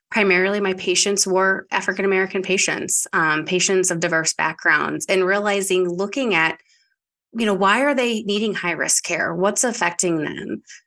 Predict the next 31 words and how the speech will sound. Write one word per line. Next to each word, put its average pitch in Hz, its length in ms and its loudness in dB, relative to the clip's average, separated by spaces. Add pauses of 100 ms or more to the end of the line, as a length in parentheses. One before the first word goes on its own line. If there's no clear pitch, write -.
(140)
Um, 160 340 2
listening 226 440 2
to 175 100 0
my 156 160 0
patients. - 760 -2
And 208 180 2
then 262 180 2
as 277 180 0
a 262 40 0
nurse 226 220 0
practitioner 190 920 0
working 185 300 0
in 180 100 0
a 170 40 -2
P-, 175 460 -2
uh, 165 240 2
F - 200 -2
Q 214 100 0
H 190 180 2
C, 180 360 0 (480)
um, 160 360 2
in 208 460 2
a 180 380 2
underserved 185 680 -2
patient 180 380 -2
population 165 720 -2
in 170 480 0
downtown 165 480 0
Saint 165 240 -2
Louis, 185 400 0
realizing 196 680 0